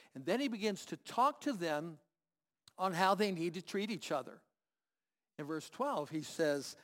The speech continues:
uh, "God's holy people, they'll clothe yourself with compassion, humility, gentleness, all this." Now, verse thirteen, "Bear with one another, forgive one another. If any of you has a grievance against an-, a-, anyone, forgive." And in verse fifteen, "Let the peace of God rule in your hearts, since as members of one another,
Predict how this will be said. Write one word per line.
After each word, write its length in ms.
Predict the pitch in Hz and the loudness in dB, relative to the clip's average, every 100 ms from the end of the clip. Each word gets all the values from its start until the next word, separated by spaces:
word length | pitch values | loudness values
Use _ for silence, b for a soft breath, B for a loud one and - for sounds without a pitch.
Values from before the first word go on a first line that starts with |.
| B B | B B
uh, 260 | 135 135 143 _ _ _ _ _ _ _ _ - | -6 -4 -6 _ _ _ _ _ _ _ _ 0
"God's 220 | 156 147 | 0 0
holy 260 | 175 170 175 | 0 0 0
people, 280 | 196 156 | -2 -4
they'll 240 | 147 160 143 | -2 -4 -4
clothe 440 | - - 170 190 | -10 0 4 4
yourself 440 | 196 156 160 143 - | 0 -6 -4 -4 -6
with 100 | - | -10
compassion, 600 | 175 151 143 139 180 160 | -10 -4 -4 -4 -8 -8
humility, 340 | 151 147 160 | -6 -4 -4
gentleness, 400 | 147 147 151 - | -4 -8 -8 -6
all 100 | 151 | -4
this." 220 | 147 - B B B _ | -6 -8 B B B _
Now, 140 | 185 185 | -4 -4
verse 220 | 202 - | -4 -6
thirteen, 360 | 277 302 196 | -10 -8 -10
"Bear 280 | 143 170 240 | -4 -2 0
with 240 | 214 190 170 | 0 -2 -2
one 200 | 170 156 | -6 -4
another, 260 | 147 135 | -6 -8
forgive 460 | - 175 156 269 262 | -6 -8 -2 -2 2
one 220 | 247 185 | 2 2
another. 440 | 160 147 139 85 _ _ _ _ - | 0 -2 -4 -10 _ _ _ _ -6
If 120 | 165 | -2
any 140 | 190 | 0
of 100 | 180 | 0
you 100 | 196 | -2
has 280 | 160 180 170 | 0 -2 -2
a 40 | |
grievance 480 | 151 202 254 254 - | -4 -2 -2 -4 -6
against 440 | 147 147 131 - 143 | -6 -6 -6 -10 -12
an-, 160 | 135 - | -12 -8
a-, 200 | 135 - 160 135 - | -8 -8 -12 -14 -8
anyone, 460 | 160 151 135 139 | -4 -4 -6 -12
forgive." 640 | - 147 131 208 202 127 _ _ _ _ _ _ _ 156 | -12 -10 -2 -2 -2 -6 _ _ _ _ _ _ _ -6
And 140 | 156 | -4
in 80 | 147 | -2
verse 180 | 175 - | -4 -4
fifteen, 500 | 190 175 - 233 165 | -2 -2 -2 -4 -2
"Let 120 | 156 | -4
the 100 | 147 | -6
peace 280 | 180 180 170 | -4 -4 -4
of 80 | |
God 200 | 156 175 | -4 -4
rule 220 | 143 175 196 | -2 -2 -2
in 80 | |
your 100 | 202 | -4
hearts, 360 | 160 233 214 - | -4 -2 -4 -6
since 320 | - 190 - | -4 -4 0
as 180 | 175 143 | -2 -2
members 420 | 165 240 285 175 | -2 -2 -2 -4
of 120 | 175 | -4
one 240 | 151 165 160 | -2 -2 -2
another, 500 | 151 151 143 156 | -4 -4 -4 -6